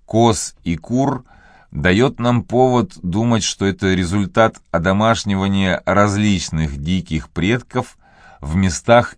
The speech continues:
их обитания. Но, конечно, нельзя отрицать и вероятность того, что все эти виды были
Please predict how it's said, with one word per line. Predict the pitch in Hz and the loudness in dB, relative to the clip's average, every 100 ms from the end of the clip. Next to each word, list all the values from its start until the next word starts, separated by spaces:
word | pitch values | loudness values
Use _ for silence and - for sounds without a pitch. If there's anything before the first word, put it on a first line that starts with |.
| - | -6
их | 95 - - | -6 -6 -4
обитания. | 95 170 - 73 60 50 50 - _ _ _ _ _ _ _ _ _ | 0 0 0 -2 -2 -6 -14 -18 _ _ _ _ _ _ _ _ _
Но, | 73 78 | -6 -4
конечно, | 78 98 - | 0 0 0
нельзя | 95 95 92 90 104 | 0 0 0 2 4
отрицать | 98 90 87 - 98 - | 4 0 -4 0 -2 -2
и | 71 85 | -4 -2
вероятность | 82 92 92 98 - 87 - | 0 2 2 0 -2 -6 -4
того, | - 78 87 98 | -4 -2 0 -2
что | - 92 | -4 -8
все | 78 - 98 101 | -8 -6 -2 -2
эти | - 90 87 | -2 -4 -4
виды | 82 95 87 | -2 -2 -2
были | 78 95 95 92 | -2 0 0 0